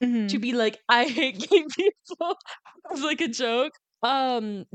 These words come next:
Speaker 2: because it's kind of this, like, cultural phenomenon that just happens when there's kind of, like, a lot of change happening at,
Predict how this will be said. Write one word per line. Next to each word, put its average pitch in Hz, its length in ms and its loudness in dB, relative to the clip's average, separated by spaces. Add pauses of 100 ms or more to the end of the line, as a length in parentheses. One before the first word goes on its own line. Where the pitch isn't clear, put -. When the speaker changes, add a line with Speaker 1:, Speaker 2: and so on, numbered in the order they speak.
(140)
Speaker 2:
because 233 640 -2
it's 226 200 -4
kind 220 220 -4
of 214 140 -4
this, 214 220 -6
like, 190 260 -4 (560)
cultural 202 800 -2 (100)
phenomenon 196 600 -4
that 196 160 -4
just - 180 -8
happens 208 720 -4 (280)
when 214 440 -4
there's 202 400 -2
kind 202 240 -6
of, 190 120 -6
like, 175 300 -4
a 196 80 0
lot 185 220 -2
of 185 120 -6
change 269 460 -4
happening 202 720 -6
at, 185 300 -4